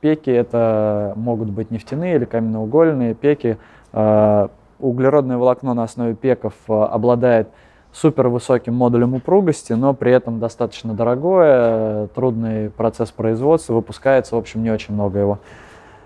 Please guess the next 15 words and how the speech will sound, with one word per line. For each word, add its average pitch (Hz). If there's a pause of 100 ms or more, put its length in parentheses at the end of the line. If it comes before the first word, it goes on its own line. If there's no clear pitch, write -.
(160)
И 185
на 147
основе 147
вискозных 120
волокон 143 (360)
тоже 110
есть 107
углеродные 131
волокна, 117 (320)
имеют 123
свои 120
также 107
отличительные 104
черты, 117
преимущества, 113